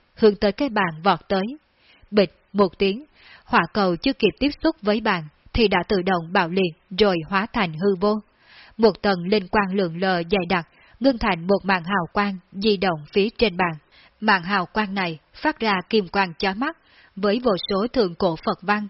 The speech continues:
to cỡ hạt đậu, ẩn hiện trên vách giống như lớp lớp đóa hoa, phóng ra trải rộng trên màn hào quang. Nam Lũng Hầu sắc mặt hơi trầm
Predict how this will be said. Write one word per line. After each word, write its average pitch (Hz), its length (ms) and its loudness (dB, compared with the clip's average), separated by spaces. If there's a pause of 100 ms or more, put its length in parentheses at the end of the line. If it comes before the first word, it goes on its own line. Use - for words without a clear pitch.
(140)
to 269 140 2
cỡ 190 200 -2
hạt 180 240 -6
đậu, 170 280 -4 (340)
ẩn 175 180 0
hiện 180 240 -2
trên 185 220 -2
vách 233 220 -6
giống 190 240 0
như 254 240 2
lớp 208 220 -4
lớp 262 200 0 (140)
đóa 196 200 0
hoa, 214 280 -2 (340)
phóng 214 280 0
ra 196 340 -2
trải 180 200 0
rộng 180 260 -2
trên 247 180 0
màn 180 180 0
hào 175 260 -2
quang. 208 240 0 (640)
Nam 202 240 0
Lũng 180 220 -2
Hầu 185 240 0
sắc - 260 -4
mặt 220 200 -2
hơi 240 140 0
trầm 190 220 -2